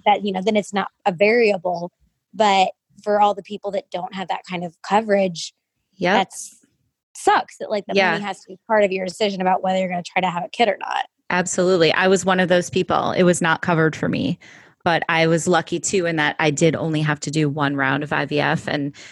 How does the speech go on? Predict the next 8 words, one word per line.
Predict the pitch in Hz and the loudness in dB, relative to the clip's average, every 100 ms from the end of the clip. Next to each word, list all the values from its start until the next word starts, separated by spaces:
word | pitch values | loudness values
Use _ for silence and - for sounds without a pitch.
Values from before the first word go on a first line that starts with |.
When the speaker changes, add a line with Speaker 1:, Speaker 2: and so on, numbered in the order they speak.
| - _ - | -20 _ -2
Speaker 2:
I | 165 | 0
did | 165 | 2
have | 156 | 0
secondary | 151 156 170 160 156 | 0 -4 -2 2 2
infertility | 151 147 156 208 175 151 | 2 -2 -2 2 2 2
as | 143 147 | 0 0
well. | 165 156 175 | 2 2 0
So | - 165 160 | 0 0 0